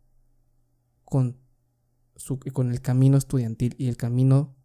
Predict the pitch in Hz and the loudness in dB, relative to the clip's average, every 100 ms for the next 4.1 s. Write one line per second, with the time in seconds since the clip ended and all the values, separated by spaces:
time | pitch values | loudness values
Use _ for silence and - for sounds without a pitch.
0 | _ - 151 - 110 117 - - _ _ | _ -12 -12 -10 -10 -8 -10 -16 _ _
1 | _ - 131 117 113 117 117 113 127 - | _ -16 -10 -6 -6 -6 -6 -8 -12 -16
2 | - - _ _ _ _ - - _ _ | -16 -18 _ _ _ _ -18 -18 _ _
3 | _ - - 139 123 - - - 139 _ | _ 0 4 2 2 -6 -18 -18 -18 _
4 | _ | _